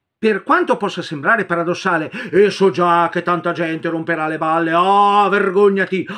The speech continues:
ah, chi ti paga, ah, filo americano,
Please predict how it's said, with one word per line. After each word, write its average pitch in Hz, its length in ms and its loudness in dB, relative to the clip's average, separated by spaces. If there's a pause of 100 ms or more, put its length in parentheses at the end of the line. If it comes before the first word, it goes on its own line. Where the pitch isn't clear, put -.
(100)
ah, 208 480 4
chi 220 140 -2
ti 226 120 -8
paga, 226 880 2
ah, 220 60 0
filo 233 360 -2
americano, 233 800 0